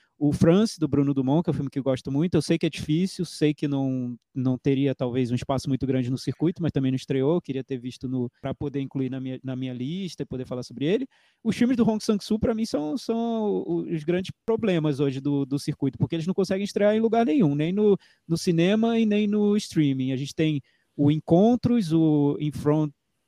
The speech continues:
of Your Face, A Mulher que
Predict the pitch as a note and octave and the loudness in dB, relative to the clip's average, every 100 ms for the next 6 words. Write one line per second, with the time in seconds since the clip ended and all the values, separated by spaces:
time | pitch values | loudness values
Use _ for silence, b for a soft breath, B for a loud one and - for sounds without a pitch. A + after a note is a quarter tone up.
0 | - D3 - - C3 B2 - - _ C#3 | -2 0 0 -4 -4 -2 -8 -12 _ 0
1 | B2+ - E3+ B3+ - - D#3 D#3+ D#3+ D#3+ | 2 4 4 4 0 -8 -2 0 2 0
2 | - | -2